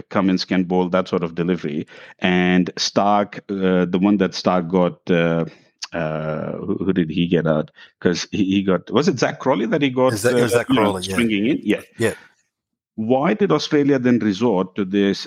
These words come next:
Speaker 1: short ball barrage in the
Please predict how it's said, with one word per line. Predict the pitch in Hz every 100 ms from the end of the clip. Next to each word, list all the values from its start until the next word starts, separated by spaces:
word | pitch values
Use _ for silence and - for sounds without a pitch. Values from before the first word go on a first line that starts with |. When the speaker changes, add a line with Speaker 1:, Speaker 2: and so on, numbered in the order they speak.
| -
Speaker 1:
short | - - - 107 110
ball | 110 104 92
barrage | 92 98 95 78 85 98 - -
in | 98 90
the | 92 90 90 90